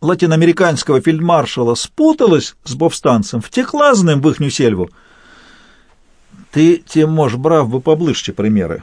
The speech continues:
ворчливо сказал Марко Левадный. Он у Сашка Лепеченка, батько був поліцейським урядником.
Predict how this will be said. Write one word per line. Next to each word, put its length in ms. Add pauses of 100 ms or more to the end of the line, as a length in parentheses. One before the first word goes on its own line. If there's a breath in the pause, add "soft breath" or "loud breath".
ворчливо 480
сказал 320
Марко 280
Левадный. 460 (1300)
Он 220
у 60
Сашка 400
Лепеченка, 680
батько 420
був 280 (100)
поліцейським 540
урядником. 560